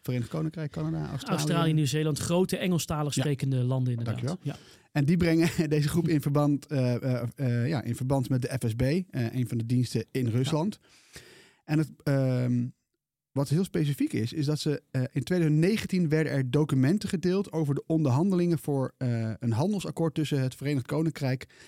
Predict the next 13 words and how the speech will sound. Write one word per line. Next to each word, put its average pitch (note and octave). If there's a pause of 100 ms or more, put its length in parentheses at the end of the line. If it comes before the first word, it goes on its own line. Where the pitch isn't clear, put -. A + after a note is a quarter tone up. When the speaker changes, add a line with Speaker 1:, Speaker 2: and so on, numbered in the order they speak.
(100)
Speaker 1:
en C#3+
de C#3
V B2
S. -
Nou -
ja, G2+
allemaal A#2+
te B2
maken A#2
met A#2
Brexit A2+
natuurlijk. G2 (800)
Ehm, C3+